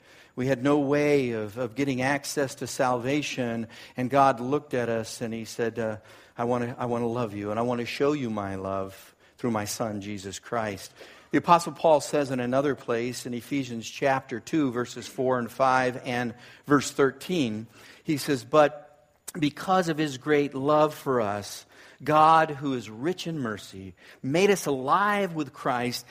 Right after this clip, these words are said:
even when we were dead in transgressions.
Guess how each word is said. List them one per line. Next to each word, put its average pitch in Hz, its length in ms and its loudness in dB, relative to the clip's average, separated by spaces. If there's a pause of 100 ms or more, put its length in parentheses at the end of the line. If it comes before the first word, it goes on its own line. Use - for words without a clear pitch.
(140)
even 190 300 2
when 165 160 4
we 156 120 2
were 139 180 0
dead 151 440 4
in 131 160 -2
transgressions. 123 1000 -4